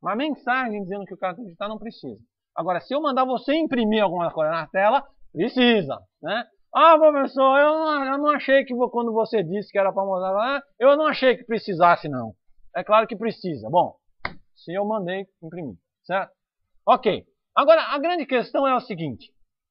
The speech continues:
Quem é, o, quem é que eu estou testando? O cento e vinte e oito.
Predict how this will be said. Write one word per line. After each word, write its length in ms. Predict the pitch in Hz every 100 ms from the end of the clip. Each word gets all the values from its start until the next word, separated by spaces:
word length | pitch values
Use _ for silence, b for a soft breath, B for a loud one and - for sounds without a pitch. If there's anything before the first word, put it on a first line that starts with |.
| _ _ _ _ -
Quem 260 | 359 349
é, 300 | 294 320 285 - -
o, 120 | 220
quem 180 | - 320
é 100 | 311
que 80 | 285
eu 60 |
estou 240 | 254 262 226
testando? 540 | 226 - 190 147 123
O 60 | 175
cento 300 | - 226 226
e 40 |
vinte 220 | 214 233 208
e 40 |
oito. 220 | 170 -